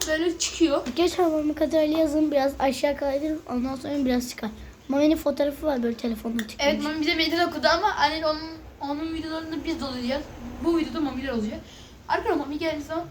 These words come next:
Speaker 1: oraya bir daha gireceğiz. Mami bir dört beş gün, bir on on beş, on on, bir dört, yedi güne falan gelir. Bir hafta tahmini. Mami'nin neden girmek istemediğini şu an açıklayayım. Mami hani oraya çok büyük bir korkusu var.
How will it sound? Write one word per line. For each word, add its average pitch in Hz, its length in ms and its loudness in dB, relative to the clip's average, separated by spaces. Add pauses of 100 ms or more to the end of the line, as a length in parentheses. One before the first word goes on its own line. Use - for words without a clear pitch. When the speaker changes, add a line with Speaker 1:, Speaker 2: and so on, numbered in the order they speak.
(100)
Speaker 1:
oraya 302 320 -2
bir 330 80 -4
daha 269 120 -4
gireceğiz. 240 340 -4
Mami 277 260 -4
bir 277 160 -4
dört 294 220 -6
beş 294 160 -8
gün, 277 80 -16 (120)
bir 254 60 -12
on 277 140 -10
on 277 140 -6
beş, 247 200 -8
on 262 140 -14
on, 262 260 -12 (160)
bir 277 120 -10
dört, 311 140 -4
yedi 330 260 2
güne 302 200 0
falan 302 240 -10
gelir. 233 260 -4 (460)
Bir 277 60 -6
hafta 214 320 0
tahmini. 214 300 -4 (360)
Mami'nin 392 380 -2
neden 403 240 -8
girmek 370 260 -2
istemediğini 349 600 -6
şu 349 100 -4
an 339 60 -4
açıklayayım. - 520 -6 (440)
Mami 359 260 -2 (640)
hani 302 280 0
oraya 359 360 0
çok - 280 -12
büyük 302 220 -8
bir - 60 -14
korkusu 240 480 -8
var. 226 120 -4